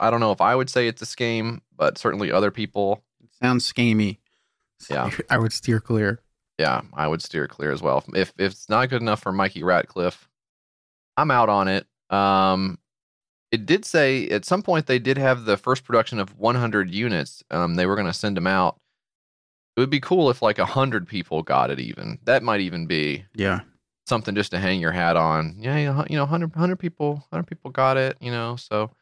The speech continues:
Speaker 1: we'll do the rest and we can figure out how to get a hundred more or whatever, you know, just chill. We're halfway there. Something like that would be cool. So far seems like, uh, zilch. Carlos says, "Kickstart sucks,"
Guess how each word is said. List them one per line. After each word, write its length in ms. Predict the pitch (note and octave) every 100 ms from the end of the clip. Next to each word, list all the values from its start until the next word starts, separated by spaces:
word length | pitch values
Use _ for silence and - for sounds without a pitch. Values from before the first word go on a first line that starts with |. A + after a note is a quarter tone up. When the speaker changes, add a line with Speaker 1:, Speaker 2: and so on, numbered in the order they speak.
| _ _ _ _ B2
Speaker 1:
we'll 60 |
do 140 | C3 C3+
the 100 | B2+
rest 280 | C3 B2+ A2+
and 100 | G#2+
we 80 |
can 160 | A#2+ B2
figure 220 | - A#2+
out 60 | A#2+
how 80 | A#2+
to 60 |
get 100 | A#2+
a 80 | A#2+
hundred 180 | B2+ A#2+
more 340 | A#2 A#2+ A#2+ A#2
or 100 | A#2
whatever, 420 | A#2 A2+ A2 A2
you 100 | G#2+
know, 320 | G2+ G2 G2+ A2
just 160 | A2+
chill. 360 | - A#2+ A2+ A2+
We're 100 | A2+
halfway 400 | B2+ A#2 A#2+ A2
there. 240 | G#2+ G#2+
Something 200 | A2 A#2+
like 120 | A2 G#2+
that 160 | G#2
would 80 | F#2+
be 100 | F#2+
cool. 400 | - A2 G#2 G2+ _ _ _ _ _ _
So 140 | A#2+ A#2
far 240 | A2 G2+
seems 300 | - G#2 F#2+
like, 340 | F2+ E2 - _ _ _ _ _ _ _ _ _ -
uh, 280 | D2 C2+ - D#2+
zilch. 520 | D#2 F2 C#2+ - -
Carlos 640 | C#3 F3 A#2 C#2+ - - _ _ -
says, 380 | F2 E2 - - -
"Kickstart 500 | E3+ - D3 B2 -
sucks," 680 | - - D2+ - - -